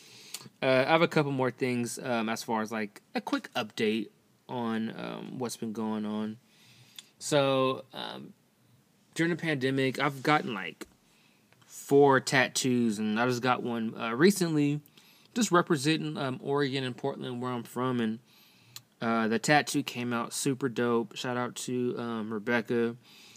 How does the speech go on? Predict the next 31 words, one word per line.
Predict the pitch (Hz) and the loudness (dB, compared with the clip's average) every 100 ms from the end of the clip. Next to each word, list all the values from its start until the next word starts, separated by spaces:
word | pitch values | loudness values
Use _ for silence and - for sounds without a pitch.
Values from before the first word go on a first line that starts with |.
| - - | -12 -10
um, | 110 107 | -4 -2
at | 110 107 107 - | 0 -2 -2 -4
Saints | 131 117 - | -6 -6 -8
and | 113 | -8
Sinners | 120 113 113 - | -6 -4 -4 -6
Ta-, | - 120 113 - | -8 -6 -6 -6
um, | 123 120 - | -8 -6 -6
Tattoo | 131 120 - 123 120 120 | -6 -4 -4 -2 -2 -2
in | 117 110 | -4 -6
Southeast | 107 131 113 - 113 - | -6 -4 -4 -4 -12 -8
Portland. | - 131 139 131 131 - - - - - - | -2 0 0 -4 -8 -14 -20 -20 -20 -20 -10
Uh, | 120 117 113 | -2 0 0
she | - 127 | -2 -6
killed | - 139 127 | -2 0 2
the | 139 | 0
design | 123 110 120 120 | -2 -2 -2 0
that | 117 | 0
I | 113 | -2
had. | 113 120 120 120 123 _ - - - _ - - | 0 0 0 -2 -6 _ -20 -20 -20 _ -16 -12
Um, | - 104 104 101 98 95 101 _ - - | -6 -2 0 2 0 -4 -8 _ -20 -6
yeah, | 139 135 127 | 2 6 6
I, | 123 131 | 6 6
I | 135 | 4
highly | - 143 135 127 | 6 4 4 2
recommend | 131 127 127 123 117 | 0 -2 -2 -2 -6
checking | - 120 120 | -6 -4 -4
her | 117 | -4
out. | 117 117 117 | -2 -2 -2
I'm | 117 | -4
definitely | 113 123 123 113 | -6 -6 -8 -6
gonna, | 113 113 | -6 -6